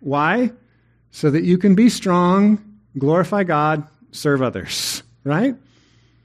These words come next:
So we wanna be careful not to fall off into the idolatry of fitness, right? Our world is obsessed with image and body dysmorphia and all that cra-, we don't wanna fall off the wagon into that. It's not about this perfect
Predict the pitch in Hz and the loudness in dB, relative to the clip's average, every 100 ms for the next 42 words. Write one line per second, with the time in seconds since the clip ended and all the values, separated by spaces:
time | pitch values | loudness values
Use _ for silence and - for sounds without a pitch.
0 | _ _ _ _ _ - 185 175 165 175 | _ _ _ _ _ -2 -2 0 2 2
1 | 180 170 - 226 196 180 175 151 - 175 | 2 0 0 -2 0 -2 -2 -6 -6 -2
2 | 170 160 - - 170 185 156 180 180 175 | -2 -2 -6 -8 -4 -4 -6 0 0 2
3 | 170 156 135 131 151 156 147 151 127 - | 2 0 0 -2 -2 -2 -2 0 -2 -2
4 | - 135 156 175 165 147 143 147 147 120 | -2 -2 -2 -2 -2 0 0 0 -2 -4
5 | 104 - 160 151 - 95 - 180 170 156 | -6 -8 -6 -6 -8 -12 -2 0 2 2
6 | 123 117 107 123 160 165 147 151 156 156 | 0 -2 -2 -2 -4 -2 0 -2 -2 -2
7 | 151 151 143 170 160 135 - 139 165 247 | -2 -2 -2 -2 -4 -4 -6 -2 0 2
8 | 277 208 180 175 185 180 185 156 170 175 | 2 0 -2 -2 0 -2 -4 -2 0 0
9 | 170 156 160 180 165 175 175 175 170 170 | 0 0 0 -2 -4 -4 -2 0 -2 -4
10 | - _ _ - 139 - - 170 170 - | -12 _ _ -8 -8 -8 -2 -2 0 -4